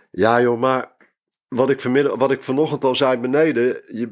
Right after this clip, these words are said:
als muzikant besef je dat niet. Je doet iets en mensen vinden het mooi. Of ze vinden het niks. Nou ja,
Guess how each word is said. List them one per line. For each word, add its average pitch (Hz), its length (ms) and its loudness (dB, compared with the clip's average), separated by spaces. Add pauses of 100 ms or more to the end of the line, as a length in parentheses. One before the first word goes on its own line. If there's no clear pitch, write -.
(120)
als 117 140 -2
muzikant 143 440 0
besef 139 320 0
je 117 80 -4
dat 85 200 -8
niet. 80 200 -12
Je 101 160 2
doet 160 240 0
iets - 460 0 (340)
en 110 80 -6
mensen 139 280 2
vinden 123 300 -2
het 110 140 -8
mooi. 92 340 -6 (640)
Of - 160 2
ze - 120 0
vinden 110 280 0
het 98 140 -6
niks. - 460 -6 (120)
Nou 131 180 -2
ja, 65 220 -6